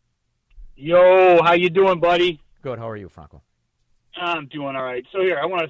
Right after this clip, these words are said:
Speaker 1: throw this out there. I know it's a little off topic of what you're doing. So, listen, the new polls came out for Biden on his approval rating, right? Seventy-one percent disagree with the way he's running the country, right?
Speaker 2: That's not bad.
Speaker 1: So there's basically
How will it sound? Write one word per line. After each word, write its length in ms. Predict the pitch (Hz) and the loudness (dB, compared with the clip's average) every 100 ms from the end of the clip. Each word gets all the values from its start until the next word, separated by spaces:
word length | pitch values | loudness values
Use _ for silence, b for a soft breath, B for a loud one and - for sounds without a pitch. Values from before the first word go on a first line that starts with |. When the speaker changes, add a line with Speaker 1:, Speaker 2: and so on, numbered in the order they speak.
| _ | _
Speaker 1:
throw 200 | 165 151 | -6 -4
this 160 | 143 135 | -8 -8
out 160 | 135 131 | -8 -6
there. 140 | 139 131 | -8 -8
I 60 | |
know 160 | 139 135 | -6 -8
it's 120 | - | -8
a 40 | |
little 180 | 131 127 | -10 -8
off 180 | 127 127 - | -6 -8 -10
topic 360 | 131 - 131 | -12 -10 -14
of 80 | 127 | -12
what 140 | 135 135 | -10 -10
you're 100 | 120 | -8
doing. 380 | 147 143 135 127 | -4 -2 -4 -6
So, 260 | 196 196 185 _ _ _ | -2 0 -2 _ _ _
listen, 340 | 214 180 - 113 - 160 | -6 -4 -6 -12 -14 -4
the 120 | 180 | -2
new 220 | 180 277 240 | 0 0 0
polls 320 | 240 220 185 196 | 0 0 -2 -6
came 160 | 190 | -2
out 160 | 175 170 | -2 -2
for 120 | 165 | -4
Biden 400 | 139 151 147 139 | -2 -4 -4 -8
on 140 | 131 | -12
his 160 | 135 131 | -12 -10
approval 440 | 127 - 143 127 120 | -12 -8 -4 -2 -2
rating, 280 | 117 110 | -2 -6
right? 300 | 110 139 156 131 143 - | -6 -4 -4 -8 -20 -8
Seventy-one 560 | 220 247 233 226 208 185 | -4 -4 -4 -2 -2 -2
percent 560 | - 180 - 175 143 - | -6 -8 -4 -6 -6 -4
disagree 760 | 180 - 165 151 160 139 131 127 | -4 -2 -10 -6 -4 -4 -6 -12
with 200 | 139 131 | -14 -12
the 80 | 139 | -10
way 380 | 139 143 135 113 | -6 -6 -6 -12
he's 200 | 131 117 | -14 -8
running 260 | 135 131 123 | -4 -4 -6
the 80 | 117 | -8
country, 440 | - 113 - - _ - | -8 -8 -12 -20 _ -14
right? 240 | 120 147 _ B B - | -10 -10 _ B B -20
Speaker 2:
That's 140 | 143 | -20
not 120 | 113 | -14
bad. 100 | - | -4
Speaker 1:
So 340 | 202 196 - - _ _ - | 2 2 2 -2 _ _ -6
there's 180 | 214 185 | -6 -2
basically 680 | 240 269 - 214 185 190 175 | -2 -2 -2 -10 -2 -2 -2